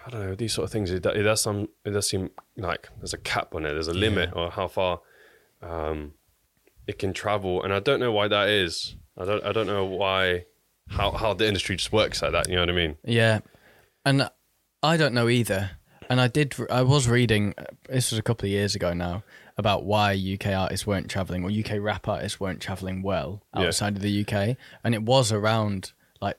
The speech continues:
Speaker 2: the cadence at which they were rapping. Like, it wasn't that relatable for different cultures. They couldn't really get to grasp with, like, the lyrics and the stories. But f-,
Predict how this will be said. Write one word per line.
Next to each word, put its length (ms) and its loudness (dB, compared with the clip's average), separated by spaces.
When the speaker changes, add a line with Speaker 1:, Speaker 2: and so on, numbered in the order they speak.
Speaker 2:
the 100 -10
cadence 560 -2
at 80 -6
which 200 -4
they 140 -6
were 120 -6
rapping. 560 -2
Like, 140 -8
it 80 -8
wasn't 280 -6
that 200 -4
relatable 680 0
for 80 -6
different 360 -10
cultures. 760 -4
They 80 -12
couldn't 220 -2
really 220 -2
get 180 -2
to 100 -6
grasp 480 -4
with, 140 -6
like, 340 -8
the 100 -4
lyrics 460 -4
and 100 -4
the 60 -4
stories. 760 0
But 320 2
f-, 140 -14